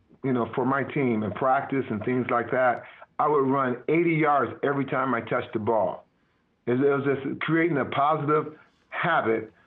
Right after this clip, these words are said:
that I would do every time I touched the ball. I could run, I could break a touchdown and go, go all the way. That was the mentality. I, I wanted to, I don't, I didn't want it to be foreign. I wanted to feel like I do this all the time.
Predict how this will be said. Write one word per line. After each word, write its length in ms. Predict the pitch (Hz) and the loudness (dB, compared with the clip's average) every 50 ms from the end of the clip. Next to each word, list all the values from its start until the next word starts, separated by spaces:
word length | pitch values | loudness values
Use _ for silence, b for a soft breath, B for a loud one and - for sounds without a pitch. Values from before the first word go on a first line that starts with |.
| b _ | b _
that 100 | - 113 | 0 2
I 120 | 123 123 | 2 2
would 200 | 120 117 120 113 | 2 2 0 0
do 460 | 104 135 143 135 120 120 113 110 - - _ _ _ _ _ _ _ _ _ _ _ _ | 0 0 2 4 4 2 2 -2 -6 -14 _ _ _ _ _ _ _ _ _ _ _ _
every 240 | 131 139 135 143 147 | -2 0 0 0 0
time 320 | 143 151 139 127 131 135 131 | 0 0 0 0 0 0 -2
I 60 | 123 | -2
touched 320 | 113 - 131 113 - - - | -2 -2 -2 -2 -2 -2 -6
the 60 | 131 | -4
ball. 420 | 123 131 160 165 135 107 101 - - | -2 0 2 2 4 2 2 0 0
I 100 | - 113 | -2 -2
could 160 | 117 - 117 | 0 0 0
run, 280 | 113 113 120 123 120 - | 0 2 0 0 0 0
I 120 | - 123 | 0 -2
could 160 | 117 - 120 | -2 -2 -4
break 260 | 104 117 120 120 120 - | 0 2 0 2 2 0
a 60 | 120 | -4
touchdown 720 | - - - 139 120 120 - - 110 107 107 110 110 104 B B B B _ | -4 -2 -2 -2 -2 -2 -2 -2 0 0 0 0 -2 -4 B B B B _
and 80 | 110 104 | -2 0
go, 260 | 123 120 117 120 120 - - - | 0 0 0 -2 -10 -10 -4 0
go 160 | 113 117 117 | 2 2 4
all 140 | 113 113 113 | 2 2 2
the 80 | 120 | 2
way. 340 | 120 131 143 131 104 92 92 b b b b b b _ _ _ - | 2 2 2 0 0 -4 -8 b b b b b b _ _ _ 2
That 160 | 131 139 147 | 2 2 4
was 100 | 139 131 | 2 0
the 60 | - | 0
mentality. 800 | 135 131 131 123 120 - - 160 160 160 135 - - 95 92 - - - | 2 2 2 0 0 0 0 2 2 2 0 0 -2 -6 -8 -8 -4 -2
I, 220 | - 123 127 131 - | 0 2 2 2 2
I 60 | 131 | 2
wanted 400 | 123 131 143 151 151 143 139 131 | 2 2 0 0 0 -2 -2 0
to, 60 | - - | 0 0
I 80 | 139 | 2
don't, 180 | 147 160 160 156 | 2 2 2 2
I 80 | 143 | 2
didn't 220 | 147 156 170 165 170 | 2 2 2 2 2
want 180 | 185 190 180 | 2 2 0
it 40 | 165 | 0
to 40 | 151 | 0
be 220 | 160 156 143 156 - - | 0 -2 -2 -4 -6 -2
foreign. 520 | 170 180 185 170 131 113 107 101 101 104 B B B B B B | 0 0 0 2 0 0 -2 -4 -6 -10 B B B B B B
I 40 | 110 | -2
wanted 300 | 117 156 165 170 156 143 | 0 0 0 0 -2 -4
to 120 | - - - | -6 -4 -2
feel 260 | 156 156 151 151 143 | 0 2 2 2 2
like 340 | 135 127 123 120 113 - - _ _ _ _ - | 2 2 2 0 -2 -8 -16 _ _ _ _ -2
I 100 | 151 160 | -2 0
do 160 | 151 151 147 | 2 2 2
this 100 | 143 131 - - - | 0 0 -2 0 2
all 180 | 120 117 113 | 2 2 2
the 80 | 113 120 | 2 -2
time. 440 | 120 - 175 170 180 135 90 80 - | -2 -2 -2 -2 0 -2 -4 -6 -10